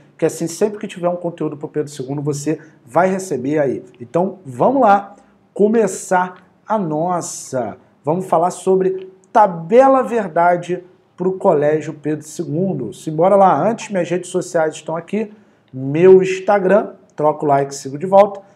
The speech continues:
Minha página no Facebook é prof ponto renato oliveira. Então, vamos lá, vamos lá? Vamos começar aqui, vamos quebrar aqui essa questão. Vou ficar aqui embaixo com vocês, ó.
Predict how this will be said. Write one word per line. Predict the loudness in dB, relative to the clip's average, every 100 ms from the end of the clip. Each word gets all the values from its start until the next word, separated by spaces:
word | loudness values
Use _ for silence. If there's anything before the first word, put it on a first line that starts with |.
| _
Minha | -4 -2
página | 0 6 6 6 2 -4
no | -4
Facebook | -4 -6 -6 -8 -2
é | -4
prof | 0 0 0 -2
ponto | -10 -8 -8
renato | -6 -6 -6 -6
oliveira. | -6 -2 4 4 4
Então, | -4 -8 -10 -10 -16 _ _ _
vamos | -20 4 4 6 2 4
lá, | 6 6 4
vamos | -2 2
lá? | 2 2 -2 _ _ _ -4
Vamos | -2 -2 -2
começar | 0 -2 0 0
aqui, | 0 -4 -6 -8 -20 _ _ -6
vamos | -4 -4
quebrar | -4 -2 0
aqui | 0 -2
essa | -6 -6
questão. | -8 -10 -2 -2 -2 -10 -14
Vou | -6
ficar | -2
aqui | -2 -2
embaixo | -2 -2 -4
com | -10
vocês, | -10 -10 -14
ó. | -16